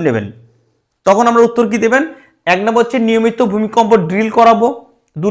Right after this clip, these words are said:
নম্বর, ভবনের সেফটি এক্সিট চিহ্নিত করে রাখবো। তিন নম্বর, ছাত্রদের ড্রপ,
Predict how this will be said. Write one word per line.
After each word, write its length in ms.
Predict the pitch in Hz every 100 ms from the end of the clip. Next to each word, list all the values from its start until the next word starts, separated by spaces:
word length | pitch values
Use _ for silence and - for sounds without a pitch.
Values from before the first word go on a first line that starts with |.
| 220
নম্বর, 300 | 220 233 269 - - _ 135
ভবনের 420 | 160 185 220 240 240 -
সেফটি 400 | 220 - - 262 208
এক্সিট 300 | 190 214 247 - -
চিহ্নিত 320 | 214 226 247 226
করে 120 | 226 220
রাখবো। 220 | 214 240 - _ _ _ _ _ _ 214
তিন 120 | 214 220
নম্বর, 260 | 214 247 - - - _ -
ছাত্রদের 460 | 214 208 220 240 185 165
ড্রপ, 280 | 202 226